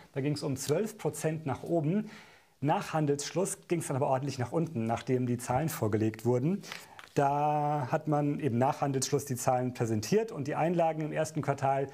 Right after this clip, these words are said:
die sind um vierzig Prozent auf hundertvier Komma fünf Millionen Dollar gesunken.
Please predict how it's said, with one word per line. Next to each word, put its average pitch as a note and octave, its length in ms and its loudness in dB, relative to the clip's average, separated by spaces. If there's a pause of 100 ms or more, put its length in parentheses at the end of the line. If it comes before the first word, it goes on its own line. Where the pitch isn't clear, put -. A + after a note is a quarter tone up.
(200)
die B2+ 60 0
sind B2+ 80 2
um A#2+ 100 2
vierzig - 540 -2
Prozent D#3 360 -2
auf D#3+ 200 -8
hundertvier C#3+ 480 2
Komma C3 240 0
fünf C#3+ 320 -4
Millionen B2+ 480 2
Dollar A#2 260 2
gesunken. E3 560 2